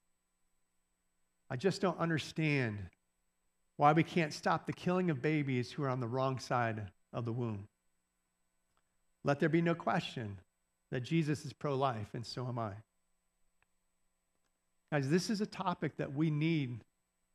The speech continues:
to clearly understand where God is at. God says very clearly in Scripture that life begins in the womb. Psalms one thirty-nine says, "For you created my inmost being.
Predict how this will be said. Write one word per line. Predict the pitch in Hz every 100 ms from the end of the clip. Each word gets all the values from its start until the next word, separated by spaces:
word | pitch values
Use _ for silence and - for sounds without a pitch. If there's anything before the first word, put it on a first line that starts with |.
| _ _ _
to | - 165 _
clearly | - - 226 220 185
understand | 160 160 127 - 139 131
where |
God | 123 123 113
is | 110
at. | - 110 _ _ _ _ _ _ _ _ _ _ _ _ _ _ _
God | - 190 190 175 - -
says | - - 175 127
very | 123 175 185
clearly | 185 190 190 180 175
in | 156
Scripture | - - 156 - 135 123 98 _ _ _ _ -
that | 139
life | 139 151 156 -
begins | 143 139 131
in | - 143 123
the |
womb. | 110 113 104 95 - _ _ _ _ _ _ _ _ _ _ _ _ _ _ _ _ _ _ _ -
Psalms | - 190 180 170 135
one | 165 175
thirty-nine | 170 170 170 156 156
says, | - 151
"For | - 170
you | 160 170
created | - 170 170 214 226
my | 165 143
inmost | 170 185 185 190 185 147
being. | 139 143 113 104